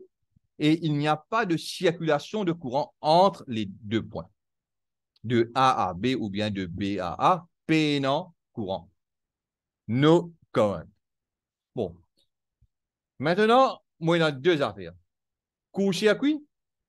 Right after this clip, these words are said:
circuit ouvert. Et là, nous pour, nous pour get quatre types de circuits. Court-circuit dans un circuit en série.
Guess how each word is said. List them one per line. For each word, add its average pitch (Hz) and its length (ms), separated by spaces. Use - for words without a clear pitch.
circuit 160 400
ouvert. 101 420
Et 143 180
là, 208 260
nous 202 120
pour, 165 240
nous 151 140
pour 143 160
get 143 220
quatre 247 220
types 170 220
de 156 120
circuits. 190 460
Court-circuit 180 720
dans 135 260
un 131 100
circuit 143 540
en 117 140
série. 196 440